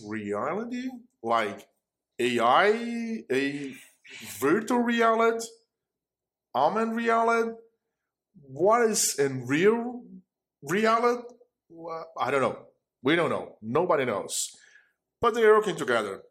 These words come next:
Samsung, Google, and Qualcomm, to build something. Qualcomm's gonna be supplying probably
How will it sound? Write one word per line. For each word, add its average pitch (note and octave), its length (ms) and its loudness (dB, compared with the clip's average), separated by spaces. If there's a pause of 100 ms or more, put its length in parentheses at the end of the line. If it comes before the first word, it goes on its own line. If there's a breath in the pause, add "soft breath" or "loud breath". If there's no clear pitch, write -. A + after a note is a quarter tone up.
(140)
Samsung, D#3+ 600 0
Google, C3 500 4
and A#2+ 180 -6
Qualcomm, G#2+ 460 -4
to G#2 140 -8
build F#2+ 200 -8
something. - 340 -10 (140)
Qualcomm's G#3 300 2
gonna F#3 120 0
be F3 140 -4 (380)
supplying B2+ 800 -2 (100)
probably A2 840 -4